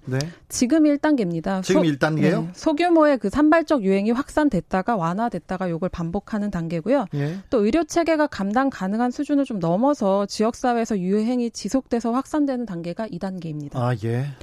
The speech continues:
Speaker 2: 마지막 삼 단계는 대규모 유행 상황이고요. 이것보다는 이제 확진자 그 숫자로 좀 진단하는 게 좀 더 편의상 좋을 것 같긴 한데요.
Speaker 1: 일 단계는 몇 명인가요?
Speaker 2: 오십 명 미만이고요.
Speaker 1: 예.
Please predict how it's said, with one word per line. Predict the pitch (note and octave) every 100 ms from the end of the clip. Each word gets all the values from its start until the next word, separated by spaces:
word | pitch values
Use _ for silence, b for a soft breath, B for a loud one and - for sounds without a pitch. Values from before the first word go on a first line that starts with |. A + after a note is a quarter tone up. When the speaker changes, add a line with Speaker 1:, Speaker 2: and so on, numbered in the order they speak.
| - -
Speaker 2:
마지막 | F#3+ F#3+ C4 C#4
삼 | D#4
단계는 | D#4+ E4 D#4+ D4
대규모 | C4+ F#3 F#3+ C4+ C4+ G#3
유행 | G3 A#3
상황이고요. | A3 G3+ F#3 E3+ E3 A3+ C4 - B B B B
이것보다는 | - G#3 D#4 - C4+ B3 A#3+ A#3 F#3+
이제 | F3+
확진자 | G3 D4 - E4+ E4+ D4+ C4+ B3+ A#3
그 | G3+ F#3 F3+ F3+
숫자로 | - - E4 D#4 C4 G#3 - _
좀 | - F#3
진단하는 | G3+ G3+ A#3+ A3+ G#3
게 | G3
좀 | - G#3 G#3+
더 | F#3+ F3 G#3
편의상 | - C#4+ C#4+ A#3+
좋을 | G3+ G3
것 | G3+ F#3
같긴 | D#3+ F#3
한데요. | G3+ A#3 F#3+
Speaker 1:
일 | - F3+
단계는 | A3+ G#3+ G#3+ F#3+
몇 | F3
명인가요? | F#3 F3 E3 D#3 A3+
Speaker 2:
오십 | B3+ E4
명 | D#4+ A#3
미만이고요. | F#3 G3+ F#3+ E3 G3+ C#4+ D3+
Speaker 1:
예. | E3 D#3+